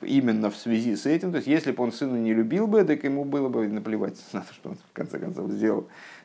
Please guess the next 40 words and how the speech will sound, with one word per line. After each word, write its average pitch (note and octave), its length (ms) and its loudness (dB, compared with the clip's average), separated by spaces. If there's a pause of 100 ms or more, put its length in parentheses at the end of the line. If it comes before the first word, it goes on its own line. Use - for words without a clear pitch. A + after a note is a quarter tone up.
Там, F#2 220 -4
э, F#2+ 100 -4
чужой A2+ 320 2
ребенок, A2+ 380 2 (100)
э, G#2 580 -4
на G#2 100 -2
него G#2+ 180 0
никогда G#2 420 0
не G2+ 140 0
з-, G2 80 -6
не G2+ 180 0
злятся G2+ 400 0
так F#2 240 -4
сильно, G2 320 -2
как G#2 140 -6
на - 80 -6
своих. - 400 -2 (640)
<laughs> - 380 -12 (220)
Вот, A2 460 4
э, F#2+ 340 4
то - 60 2
есть, G#2 160 2
если D3+ 240 6
бы C#3 140 4
он C3 120 6
его C3 180 4
не C#3+ 140 2
любил, F#3+ 340 4
так F#3 180 4
он, E3 340 2
его D3+ 640 8
вот D3 180 2
это D3 200 4
вот, C3 200 4 (360)
э, F#2 320 -6
его A2 240 2
недостойное A2+ 760 6
поведение, G2+ 640 4 (360)
там, - 180 -6
ребенка, D#3 600 6